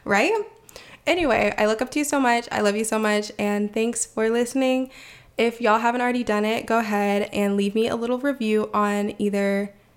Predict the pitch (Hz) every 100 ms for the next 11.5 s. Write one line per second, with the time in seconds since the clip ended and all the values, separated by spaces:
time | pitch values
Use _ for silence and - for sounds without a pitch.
0 | _ _ - 185 - 220 285 - - 254
1 | 247 226 208 220 214 220 220 220 - -
2 | 214 214 208 202 254 220 202 196 202 -
3 | - _ _ _ - 247 294 277 240 233
4 | 202 - - 208 208 220 208 208 202 214
5 | 202 202 - - - - - - - -
6 | _ 202 202 - 240 262 285 269 247 240
7 | 240 233 233 - 208 208 208 214 214 208
8 | 202 240 233 240 277 330 294 285 302 302
9 | 320 311 285 302 339 - 262 247 233 254
10 | 262 269 254 247 240 247 240 247 220 220
11 | 220 220 214 214